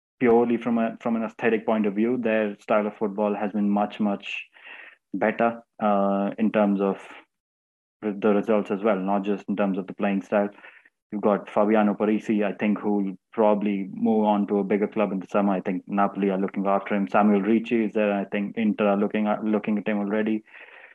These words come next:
You've got, obviously, the legendary, uh, striker duo of Patrick Cutrone and Pinamonti doing pretty well. But yeah, I think they should be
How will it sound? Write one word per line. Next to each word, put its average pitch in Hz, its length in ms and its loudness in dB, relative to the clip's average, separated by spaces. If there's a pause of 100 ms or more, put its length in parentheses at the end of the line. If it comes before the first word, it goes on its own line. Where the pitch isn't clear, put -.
(200)
You've 101 120 -6
got, 104 280 2 (280)
obviously, 107 500 2
the 98 100 0
legendary, 104 680 2 (240)
uh, 98 200 0
striker - 460 -2
duo 107 280 6
of 101 160 -2
Patrick 107 340 -2
Cutrone 104 520 2
and 95 280 -4 (100)
Pinamonti 104 680 0
doing 101 320 -2 (340)
pretty 135 280 2
well. 156 280 4 (800)
But 135 160 -2
yeah, 160 100 2
I 120 60 2
think 123 300 2 (640)
they 117 200 2
should 104 380 0
be 101 280 0